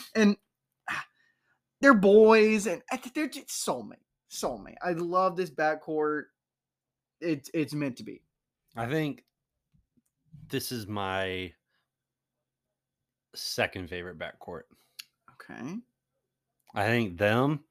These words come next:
Speaker 2: but I just love Halliburton and
Speaker 1: Oh
Speaker 2: Mathurin.
Speaker 1: my God. Yeah,
Speaker 2: Bro, did
Speaker 1: yeah,
Speaker 2: you see
Speaker 1: yeah,
Speaker 2: the end
Speaker 1: yeah,
Speaker 2: of the
Speaker 1: yeah.
Speaker 2: game last night?
Speaker 1: Yeah,
Speaker 2: Oh
Speaker 1: yeah.
Speaker 2: my gosh. I was watching it.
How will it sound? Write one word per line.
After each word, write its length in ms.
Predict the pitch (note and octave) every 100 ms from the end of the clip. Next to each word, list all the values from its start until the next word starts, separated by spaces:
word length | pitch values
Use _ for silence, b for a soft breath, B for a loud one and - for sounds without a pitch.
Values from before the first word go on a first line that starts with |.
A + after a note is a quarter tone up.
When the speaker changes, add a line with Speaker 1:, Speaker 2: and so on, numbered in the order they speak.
| _ _ _ _ _ _ _ _ _ _ -
Speaker 2:
but 260 | G#2+ G2+ -
I 100 | C3
just 300 | C#3 E3 A2+
love 500 | A2+ G2 G2+ F#2 F2+
Halliburton 840 | F#2 F2+ F2 F2+ F2 F2+ F2+ F#2 F2
and 240 | F2 F2
Speaker 1:
Oh 240 | G#3+ F#3 F3
Speaker 2:
Mathurin. 520 | D3+ C#3 A#2+ A2 E2+
Speaker 1:
my 80 | D#3+
God. 540 | - C3+ A#2 A2+ A2+
Yeah, 120 | A#2+
Speaker 2:
Bro, 140 | F#3 F3+
did 120 | F3
Speaker 1:
yeah, 60 | D#3
Speaker 2:
you 60 |
see 160 | E3+ G3+
Speaker 1:
yeah, 60 | F#3
Speaker 2:
the 80 |
end 120 | F3+ E3+
Speaker 1:
yeah, 60 |
Speaker 2:
of 60 | E3
the 60 | A#2+
Speaker 1:
yeah. 60 | G2+
Speaker 2:
game 100 | A2+
last 200 | B2 A#2+
night? 100 | A2+
Speaker 1:
Yeah, 60 | B2+
Speaker 2:
Oh 140 | C#3+
Speaker 1:
yeah. 60 | D3
Speaker 2:
my 200 | C3 A#2
gosh. 220 | A2+ A#2 - B B
I 60 | D#3
was 160 | E3
watching 400 | C3 G#2+ G#2+ -
it. 120 | D#3+